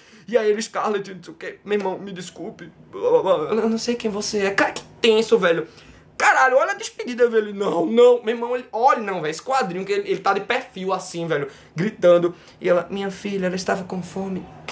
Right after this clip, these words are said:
Diga aí, velho. Ele, "Não, não, sou eu, Kairos.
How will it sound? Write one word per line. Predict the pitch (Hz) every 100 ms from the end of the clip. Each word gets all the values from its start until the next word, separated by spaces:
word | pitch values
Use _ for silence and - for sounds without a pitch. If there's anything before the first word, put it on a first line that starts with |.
| - - - - - -
Diga | 190 254 233 254
aí, | 208 220
velho. | 196 185 180
Ele, | 185 190
"Não, | 226 254 247
não, | 254 277 269
sou | 269 247
eu, | 262 254 -
Kairos. | 311 320 277 254 233